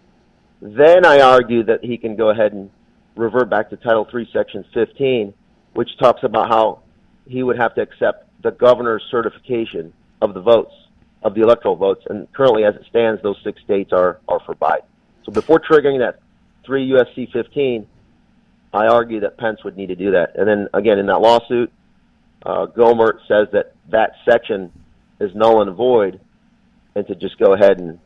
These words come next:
and it would force Pence to make the decision that I argue he has discretionary authority over. So it's,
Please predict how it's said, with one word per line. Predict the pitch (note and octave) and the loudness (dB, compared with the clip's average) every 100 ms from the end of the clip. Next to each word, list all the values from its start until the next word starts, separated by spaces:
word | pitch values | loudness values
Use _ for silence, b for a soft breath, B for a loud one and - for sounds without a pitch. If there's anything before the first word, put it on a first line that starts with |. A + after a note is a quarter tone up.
| _ _ _ _ - | _ _ _ _ -6
and | G2 - _ - | -6 -8 _ -2
it | A2 | 0
would | G#2 - - | 0 -4 -2
force | C#3 C3+ - - - _ _ - | 2 2 2 -14 -20 _ _ -6
Pence | A2+ F#2+ - _ _ _ _ _ _ _ _ _ - | -4 -4 -8 _ _ _ _ _ _ _ _ _ -8
to | |
make | A2 A2 - | -2 -2 -2
the | |
decision | G2 G2 A2+ G2 F#2+ | -6 -6 -6 -4 -2
that | F#2+ | 2
I | G2 | 4
argue | G2 F#2 | 4 0
he | F2+ F#2+ F2 G2 | -8 -8 -8 -4
has | F#2+ - | -4 -4
discretionary | E2+ - F2+ F2+ E2+ D#2 _ | -12 -6 -6 -4 -6 -8 _
authority | - F2+ E2 | -8 -4 -2
over. | F2 D#2 E2 | -2 -4 -4
So | - C3 | 0 2
it's, | C#3 | 0